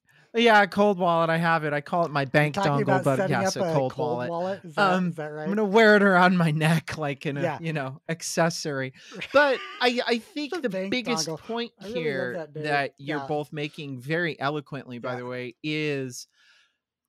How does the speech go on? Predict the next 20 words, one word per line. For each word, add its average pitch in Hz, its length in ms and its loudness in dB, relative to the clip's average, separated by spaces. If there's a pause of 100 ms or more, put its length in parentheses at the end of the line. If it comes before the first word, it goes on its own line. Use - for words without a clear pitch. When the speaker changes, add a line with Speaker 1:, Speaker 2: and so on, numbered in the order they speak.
Speaker 1:
think - 500 -4
beyond 196 580 -4
money. 135 420 -10 (460)
And 165 120 2
I 170 100 4
had 214 280 2
my 190 160 0
first 180 480 -6 (460)
aha 175 500 2
moment 143 680 -6
of 117 220 -14
that 120 280 -8
when 147 140 -10
I 143 60 -4
realized, 165 840 -8 (540)
"Wait 285 140 -4
a 277 60 -2
minute, 117 220 -4
I 151 140 0
don't, 214 320 -6